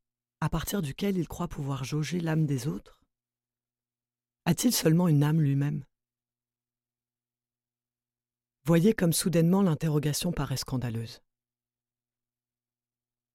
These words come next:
C'est comme imaginer des corps d'enfants blancs échoués sur les plages méditerranéennes. Encore un retournement qui déshabille le monde. Le jeu est vicié. Plus on tente de prouver notre humanité, plus on fait grandir le soupçon.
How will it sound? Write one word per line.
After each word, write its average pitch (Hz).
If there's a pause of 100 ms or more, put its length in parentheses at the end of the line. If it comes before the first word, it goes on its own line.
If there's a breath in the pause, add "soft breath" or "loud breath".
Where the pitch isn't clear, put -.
(100)
C'est -
comme 208
imaginer 170
des 156
corps 180
d'enfants 147
blancs 151 (100)
échoués 175
sur 160
les 151
plages 160
méditerranéennes. 123 (1000)
Encore 147
un 156
retournement 143
qui 131
déshabille 127
le 123
monde. 110 (460)
Le 147
jeu 147
est 151
vicié. 117 (920)
Plus 214
on 196
tente 202
de 160
prouver 165
notre 156
humanité, 147
plus -
on 170
fait 151
grandir 139
le 127
soupçon. -